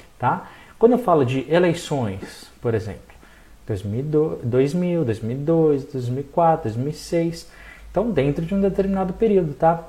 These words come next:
Ah, não é a cada quatro anos? Não, tem as municipais, né?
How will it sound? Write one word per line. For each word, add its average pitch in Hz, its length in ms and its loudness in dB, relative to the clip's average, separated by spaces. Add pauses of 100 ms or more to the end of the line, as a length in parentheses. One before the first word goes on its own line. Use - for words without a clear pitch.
(240)
Ah, 233 80 -2
não 247 100 2
é 226 40 6
a - 40 0
cada 175 200 2
quatro 151 360 0
anos? 147 240 0
Não, 104 140 -6
tem 101 160 -8
as 110 140 -4
municipais, 165 880 0
né? 175 280 -6